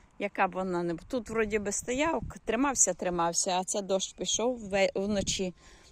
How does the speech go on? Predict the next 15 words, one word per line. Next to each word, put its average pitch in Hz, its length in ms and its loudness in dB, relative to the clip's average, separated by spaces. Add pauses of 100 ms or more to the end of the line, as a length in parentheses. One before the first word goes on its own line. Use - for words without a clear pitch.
(100)
Не 302 140 4
знаю, 190 280 4
казали, 196 420 6
що 185 180 0
буря 247 320 -2
мала 196 280 2
бути. 185 500 -6
Не 175 160 -4
чула 294 420 -4
я. 185 200 -4 (1200)
Ось - 260 -2
так 185 220 -2
зараз. 165 600 -4 (1800)
Город, 202 500 -2
сад. 208 420 0